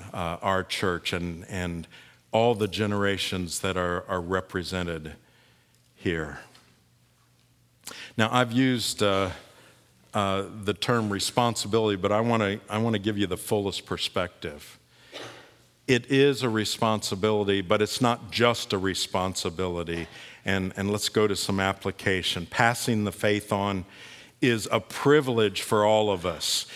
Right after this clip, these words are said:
It is a covenant privilege. God's faithfulness, ordinarily, he's going to use you and me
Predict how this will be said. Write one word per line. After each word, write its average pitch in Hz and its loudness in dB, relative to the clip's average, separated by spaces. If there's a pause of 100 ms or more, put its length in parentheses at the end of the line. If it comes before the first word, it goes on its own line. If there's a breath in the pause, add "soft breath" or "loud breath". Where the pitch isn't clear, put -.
(180 loud breath)
It 139 6
is 135 4
a 131 4 (120)
covenant 131 4 (460 loud breath)
privilege. 101 2 (1040 loud breath)
God's 123 6
faithfulness, 107 0 (600 soft breath)
ordinarily, 139 6
he's 131 2
going 131 4
to 123 4
use 127 2 (400 loud breath)
you 127 4 (3250)
and 110 0
me 110 0